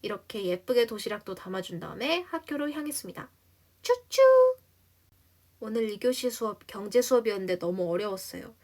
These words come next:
그래도 교수님께서 십 분 일찍 끝내주셔서 기분이 매우 좋았습니다. 오늘 날이 너무 좋길래 친구들과 함께 학교 정원에서 밥을 먹기로 했습니다.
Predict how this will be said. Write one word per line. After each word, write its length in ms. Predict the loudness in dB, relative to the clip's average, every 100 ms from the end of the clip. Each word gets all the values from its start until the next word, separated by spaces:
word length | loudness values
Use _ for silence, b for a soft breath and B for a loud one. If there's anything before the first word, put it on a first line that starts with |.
| b b b b 0
그래도 320 | 4 4 2
교수님께서 640 | -4 0 2 4 2 2
십 200 | -2 -4
분 160 | -2 -4
일찍 300 | -4 -6 -8
끝내주셔서 760 | -6 -4 -4 -6 -4 0 -2
기분이 320 | -4 -10 -6
매우 260 | -4 -2 -2
좋았습니다. 720 | -4 -8 -8 -10 -12 -12 -16 -18 _ _ _ _ _ _ b b b b _
오늘 220 | -2 0 0
날이 240 | 0 0
너무 260 | -2 -4 -6
좋길래 680 | -6 -6 -2 0 2 -2 -6
친구들과 560 | -8 -6 0 2 2
함께 260 | -2 -6 -8
학교 320 | -8 -6 -6
정원에서 560 | -6 -4 -2 0 -2 -6
밥을 260 | -8 -8
먹기로 340 | -8 -10 -8 -8
했습니다. 540 | -8 -12 -14 -14 -16